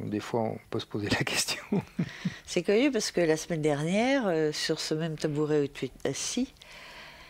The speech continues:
Speaker 2: j'étais avec Philippe Solal, tu sais, qui est un des
Speaker 1: Mhm.
Speaker 2: tenanciers, euh, de la nouvelle ufologie.
Speaker 1: Oui, je le connais.
Speaker 2: Et,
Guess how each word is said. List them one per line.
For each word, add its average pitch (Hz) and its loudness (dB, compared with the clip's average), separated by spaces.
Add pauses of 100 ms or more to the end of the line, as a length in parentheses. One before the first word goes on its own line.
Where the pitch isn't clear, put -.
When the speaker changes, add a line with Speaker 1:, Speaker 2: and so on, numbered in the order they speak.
(320)
Speaker 2:
j'étais 151 2
avec 135 0
Philippe 135 -6
Solal, 135 -2
tu - -16
sais, - -10
qui - -12
est - -12
un 113 -8
des 107 -2
Speaker 1:
Mhm. 139 2
Speaker 2:
tenanciers, 131 -6
euh, - -12
de 127 2
la - -2
nouvelle 139 4 (200)
ufologie. 117 -4
Speaker 1:
Oui, 143 6
je 107 -2
le 98 -4
connais. 104 -4 (580)
Speaker 2:
Et, 156 4